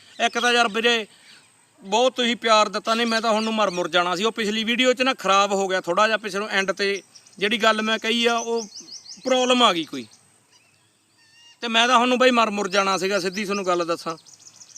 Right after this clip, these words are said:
ਚਾਰ ਸਾਲ ਹੋ ਗਏ ਜੇਲ੍ਹ ਕੱਟੀ, ਚਾਰ ਸਾਲ ਘਰੇ ਆ ਕੇ ਬਹਿ ਗਏ, ਨੌਵਾਂ ਸਾਲ ਚੱਲ ਪਿਆ ਬਨਵਾਸ ਕੱਟਦਿਆਂ ਨੂੰ,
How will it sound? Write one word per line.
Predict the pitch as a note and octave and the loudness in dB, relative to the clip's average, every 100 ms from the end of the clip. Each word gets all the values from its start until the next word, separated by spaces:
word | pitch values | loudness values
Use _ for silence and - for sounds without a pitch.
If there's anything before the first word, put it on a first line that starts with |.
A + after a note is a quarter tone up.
| - | -6
ਚਾਰ | G3+ G3 F#3+ | 2 2 4
ਸਾਲ | F#3+ G#3 | 2 2
ਹੋ | G#3+ | 2
ਗਏ | G#3+ | -2
ਜੇਲ੍ਹ | G3+ F#3 A3 | -2 -2 -2
ਕੱਟੀ, | A3+ A3+ A3+ A3 - _ _ _ - - - - - - - | -4 -6 -6 -8 -12 _ _ _ -20 -20 -20 -20 -20 -20 -18
ਚਾਰ | - G#3+ G#3 | -2 2 2
ਸਾਲ | G3+ G#3+ | 2 2
ਘਰੇ | A3 A#3 G3+ | 2 0 2
ਆ | |
ਕੇ | F#3+ | 0
ਬਹਿ | G3 A3+ | -2 -2
ਗਏ, | A#3 | 0
ਨੌਵਾਂ | G#3 B3 C4+ | 2 4 4
ਸਾਲ | A3+ A#3+ | 4 2
ਚੱਲ | A#3 G#3 F#3+ | 2 0 0
ਪਿਆ | G#3+ | -2
ਬਨਵਾਸ | G#3 A3 G#3 G3+ G3 | -2 0 2 2 0
ਕੱਟਦਿਆਂ | G3 E3+ F3 | -6 -4 -8
ਨੂੰ, | D#3+ | -8